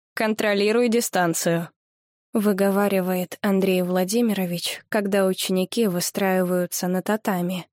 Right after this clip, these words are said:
«А ты, Тимур, ногами больше работай. Ленишься, поддаешься. В следующий спарринг встанешь с Киреевым,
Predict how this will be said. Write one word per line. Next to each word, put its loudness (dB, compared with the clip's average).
«А 2
ты, -2
Тимур, 2
ногами 2
больше 0
работай. 0
Ленишься, 0
поддаешься. 0
В -10
следующий 0
спарринг 0
встанешь 0
с -4
Киреевым, 0